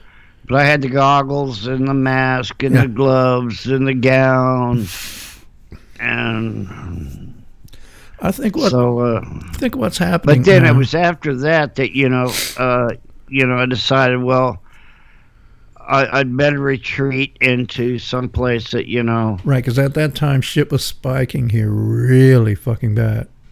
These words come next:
Speaker 2: And it's
Speaker 1: Yeah.
Speaker 2: doing that again
Speaker 1: It
Speaker 2: right
Speaker 1: just
Speaker 2: now.
Speaker 1: started spiking.
Speaker 2: Yeah.
Speaker 1: And, uh, you know, I was, I was always wearing the mask and the gloves and the spray and all that shit. And I noticed a lot of people weren't wearing <coughs>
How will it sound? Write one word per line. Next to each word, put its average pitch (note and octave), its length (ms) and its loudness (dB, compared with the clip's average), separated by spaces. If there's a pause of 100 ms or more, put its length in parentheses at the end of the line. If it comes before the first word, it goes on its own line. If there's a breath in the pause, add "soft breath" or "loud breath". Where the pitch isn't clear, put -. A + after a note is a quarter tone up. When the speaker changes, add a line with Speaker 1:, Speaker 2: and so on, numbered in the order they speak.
(160)
Speaker 2:
And C#3 120 4
it's C#3 100 4
Speaker 1:
Yeah. A2 100 4
Speaker 2:
doing C#3 240 8
that A#2 140 2
again A2 260 0
Speaker 1:
It C3 120 4
Speaker 2:
right B2 100 0
Speaker 1:
just - 260 4
Speaker 2:
now. - 60 -6
Speaker 1:
started C3+ 360 4
spiking. G#2 720 -6 (380 loud breath)
Speaker 2:
Yeah. B2 240 -6 (920)
Speaker 1:
And, C3+ 340 2
uh, A#2+ 480 -2
you C3 220 -2
know, B2+ 100 0
I B2+ 220 2
was, C3 240 -2
I C3+ 80 -4
was C3 220 -2
always C#3+ 260 -2
wearing D3 380 2
the C#3 40 0
mask C3+ 600 0
and C3 120 -2
the C3 60 -2
gloves C3 600 0
and B2+ 220 -2
the A#2+ 80 -2
spray B2 760 0
and B2 100 -2
all B2 200 -2
that A#2+ 180 -6
shit. - 400 -2 (500 loud breath)
And E3 180 2
I F#3+ 120 6
noticed F#3 340 2
a D3 80 -6
lot D#3 220 2
of B2 80 -10
people C#3 340 -4
weren't C3+ 300 -2
wearing B2 600 0 (1120 soft breath)
<coughs> F3 60 2